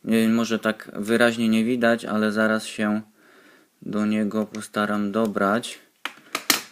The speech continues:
Oj, oj, oj. I już wyciągamy świetną limitkę.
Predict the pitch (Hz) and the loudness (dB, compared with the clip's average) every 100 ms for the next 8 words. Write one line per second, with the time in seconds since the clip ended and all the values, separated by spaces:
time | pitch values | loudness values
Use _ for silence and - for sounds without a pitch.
0 | _ _ _ _ _ _ _ _ _ - | _ _ _ _ _ _ _ _ _ -20
1 | _ _ - _ - - _ _ _ _ | _ _ -20 _ -20 -20 _ _ _ _
2 | - - - 104 98 69 98 117 123 113 | -20 -20 -14 -10 -10 -8 -4 0 0 -2
3 | - _ _ - _ _ _ - - _ | -10 _ _ -20 _ _ _ -20 -20 _
4 | _ _ _ _ - - _ _ _ _ | _ _ _ _ -20 -20 _ _ _ _
5 | _ _ _ _ _ _ _ _ _ _ | _ _ _ _ _ _ _ _ _ _
6 | _ _ _ _ _ - _ _ _ _ | _ _ _ _ _ -20 _ _ _ _
7 | - 120 117 104 101 - - - - 113 | -12 -8 -6 -6 -6 -8 -10 -10 -4 -4
8 | 107 113 101 98 113 110 107 104 104 - | -2 -2 0 0 2 2 2 0 -4 -4
9 | 131 123 120 107 104 104 107 113 117 - | 0 0 0 -2 0 0 0 2 0 -2
10 | - 82 | -8 -10